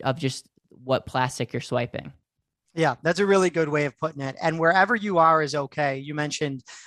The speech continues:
Speaker 2: you know, Cube, the envelope system, using cash. If that's where you're at, I, I fully support that. Um, I,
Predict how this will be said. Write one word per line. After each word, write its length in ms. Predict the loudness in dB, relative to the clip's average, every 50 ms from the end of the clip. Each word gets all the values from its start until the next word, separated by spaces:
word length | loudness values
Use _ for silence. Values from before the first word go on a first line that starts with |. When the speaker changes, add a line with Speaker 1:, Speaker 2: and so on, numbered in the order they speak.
| -20 _ _
Speaker 2:
you 60 | -6
know, 120 | -4 -4 -6
Cube, 540 | -8 -8 -4 -2 0 0 0 -2 -4 -6 -6
the 100 | -6 -2
envelope 400 | 0 0 0 0 -2 -4 -4 -2
system, 400 | -2 -4 -2 -2 -2 -4 -4 -6
using 320 | -6 -6 -6 -6 -6 -8 -4
cash. 360 | 0 2 2 2 0 -2 -6
If 120 | -10 -4
that's 260 | _ -4 -4 -4 -4
where 80 | -4 -4
you're 200 | -2 -2 -4 -4
at, 300 | -4 -2 0 0 -2 -2 _ -18 -20 -20 -20 -20 _ _
I, 280 | 2 4 4 2 0 -2
I 200 | 0 0 0 0
fully 380 | -2 -4 -2 -2 0 2 0 0
support 460 | 0 -4 -6 -6 _ -6 -6 -6 -6 -8
that. 240 | -6 -6 -6 -6 -6 -8 _ -20 -20 -20 -20 -18 _ 2
Um, 380 | 4 6 6 4 4 0 -2 0
I, 260 | 2 2 2 2 -2